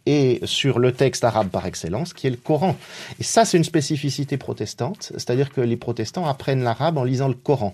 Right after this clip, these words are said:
beaucoup plus que les catholiques qui, eux, lisent des textes, bah, euh, chrétiens écrits en arabe. Donc, dans le protestantisme,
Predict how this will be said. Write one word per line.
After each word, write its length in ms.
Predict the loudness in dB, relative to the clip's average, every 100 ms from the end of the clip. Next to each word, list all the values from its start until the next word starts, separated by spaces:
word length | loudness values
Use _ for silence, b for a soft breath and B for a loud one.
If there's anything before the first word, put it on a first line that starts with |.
| -6
beaucoup 260 | -2 -2 0
plus 200 | -2 -2
que 80 | 0
les 120 | 0
catholiques 440 | -2 -2 -2 -4 -6
qui, 180 | -2
eux, 80 | 0
lisent 300 | 2 0 0
des 120 | 0
textes, 360 | 0 0 -2 -4
bah, 280 | -2 -2 -4
euh, 280 | -4 -4 -6 -10 -18 -20 -12
chrétiens 500 | -2 -2 2 2 2 0 -2
écrits 300 | -2 0 0
en 120 | 0
arabe. 320 | 0 0 -2 -6 B B B B B
Donc, 180 | 0 0 -4 _ 0
dans 200 | 4 6
le 80 | 4
protestantisme, 880 | 0 0 0 -2 -2 -4 -2 -2